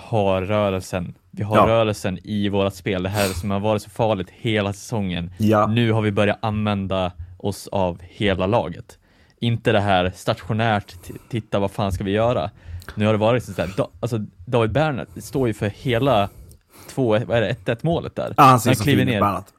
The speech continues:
Speaker 2: Han ser så fin ut.
Speaker 1: Han, han är ju sån stor del av våran offensiv.
Speaker 2: Ja.
Speaker 1: Och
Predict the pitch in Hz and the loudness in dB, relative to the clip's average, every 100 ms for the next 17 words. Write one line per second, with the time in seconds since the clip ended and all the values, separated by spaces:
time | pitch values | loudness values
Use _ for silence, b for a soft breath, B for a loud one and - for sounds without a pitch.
0 | - 113 120 127 117 107 101 104 - - | 0 2 4 2 2 0 -2 -4 -12 -20
1 | 90 - - - _ - 147 - - 139 | -20 -20 -20 -20 _ -2 0 0 -2 -2
2 | 135 - 160 160 117 110 107 - - 151 | 0 0 2 2 0 -2 -4 -10 -4 -2
3 | 123 - 156 143 117 120 113 - 110 107 | -2 -4 -2 0 0 0 -2 0 -2 0
4 | 107 104 135 - - 92 - 85 85 - | -2 -2 -6 -6 -6 -4 -4 -4 -6 -2
5 | 123 104 101 | 4 4 4